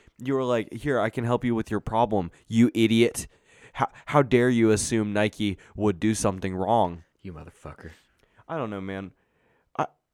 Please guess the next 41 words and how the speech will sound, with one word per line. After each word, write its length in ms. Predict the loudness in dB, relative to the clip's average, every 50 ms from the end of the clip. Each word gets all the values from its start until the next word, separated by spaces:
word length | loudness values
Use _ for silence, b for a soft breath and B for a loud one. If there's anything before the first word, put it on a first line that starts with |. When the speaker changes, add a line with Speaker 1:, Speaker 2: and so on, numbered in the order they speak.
| _ _ _ _ _ _ _ _ _ _ _ _ _ _ _ _ _ _ _ _ _
Speaker 1:
I'm 120 | -2 0
gonna 80 | 0 0
hit 160 | 0 0 -2 -2
y'all 180 | 0 0 0
with 120 | 0 -4 -6
some 200 | -10 -12 -10 -8
knowledge. 480 | -6 -6 -6 -6 -6 -8 -10 -14 -20 _ _
You 160 | -6 -4 -2
actually 420 | -2 -2 -2 -4 -4 -4 -4 -4 -4
can, 240 | -6 -12 -16 -16 -18 _ _ _ _ _ _ _ _ _ _ _ _ _ _ _ _ _ _ _ _ _ _ _ _ _ _
you 160 | -4 -2 0
actually 400 | 0 -2 -2 -2 -2 -2 -2 -2
can 240 | -2 -6 -8 -8 -8
pull 300 | -4 -2 0 0 0 2
on 220 | 0 0 0 0
these. 380 | -2 -2 -2 -2 -4 -6 -12 -18 _ _ _ _
Speaker 2:
What 160 | -8 -6 -6
are 40 | -6
those? 360 | -6 -6 -8 -10 -14 -18 -20 _ _ _ _ _
Speaker 1:
They're 260 | -4 -4 -4 -4 -8
shoelaces. 640 | -12 -6 -4 -2 0 0 -2 -4 -8 -14 -18 -20 -20 _ _ _ _ _ _ _ _ _ _ _ _
Speaker 2:
Oh, 240 | -14 -12 -12 -14 -16 -12 _
Speaker 1:
Yeah, 180 | -2 0 0 0
Speaker 2:
I've 60 | -2
never 80 | -4 0
Speaker 1:
so, 140 | 2 4 4
Speaker 2:
seen 160 | 4 2 0
Speaker 1:
so 120 | -4 -4 -2
Speaker 2:
those. 80 | -2
Speaker 1:
you 60 | -2 -2
see 260 | -4 -4 -4 -4 -4
that? 480 | -6 -4 0 2 4 6 4 4 2 _ -20 _ _ _ _
Speaker 2:
Are 80 | -12 -8
they, 160 | -6 -6 -6
do 140 | -6 -6 -6
they 120 | -6 -6
connect 440 | -8 -8 _ -14 -10 -10 -10 -10 -10
to 80 | -10 -10
an 100 | -8 -8
app? 180 | -8 -10 -10 _ _ _ _ _ _ _ _ _ _ _ _ _ b b b b
Speaker 1:
No. 420 | 2 4 4 4 4 2 0 -6